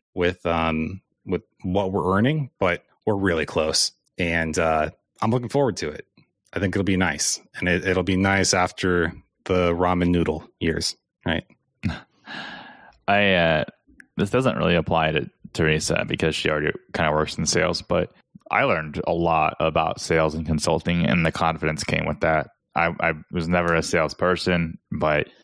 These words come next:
Speaker 2: when Cody joined, I had a conversation with him, and just based on how he was and who he is, I thought to myself,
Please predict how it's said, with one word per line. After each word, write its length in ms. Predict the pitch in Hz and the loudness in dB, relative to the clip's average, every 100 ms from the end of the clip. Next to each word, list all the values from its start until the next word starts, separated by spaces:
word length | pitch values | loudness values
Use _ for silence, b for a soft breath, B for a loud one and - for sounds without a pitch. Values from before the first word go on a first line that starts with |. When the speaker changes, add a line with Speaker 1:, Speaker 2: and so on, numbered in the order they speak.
| _ | _
Speaker 2:
when 560 | 92 90 85 80 76 73 _ - | 0 0 0 -4 -6 -8 _ -4
Cody 200 | 131 131 | 0 0
joined, 520 | 92 95 104 113 - - _ - | 2 4 4 0 -4 -16 _ -4
I 580 | 92 95 95 92 87 87 - _ - - | 0 2 2 2 0 -2 -6 _ -16 -6
had 220 | 101 95 | 0 0
a 60 | |
conversation 680 | - 101 95 92 101 98 - | 2 0 2 2 2 2 2
with 140 | 90 - | 0 2
him, 400 | 98 101 101 - | 2 2 0 0
and 460 | 87 90 85 82 - - | 2 2 2 -2 -8 -6
just 360 | - 85 - - - - - | -2 -2 -4 -12 -18 -14 -2
based 300 | 92 87 - | 0 0 2
on 180 | 90 80 | 0 2
how 180 | 87 | 0
he 100 | 87 | 2
was 280 | 82 87 87 | 2 2 2
and 100 | 82 | 0
who 140 | 87 87 | 0 2
he 140 | 85 | 4
is, 360 | 90 104 92 - | 4 2 0 -2
I 120 | 82 | -2
thought 220 | 85 85 | 0 -2
to 60 | - | 0
myself, 580 | 90 85 92 90 87 | 0 0 2 2 0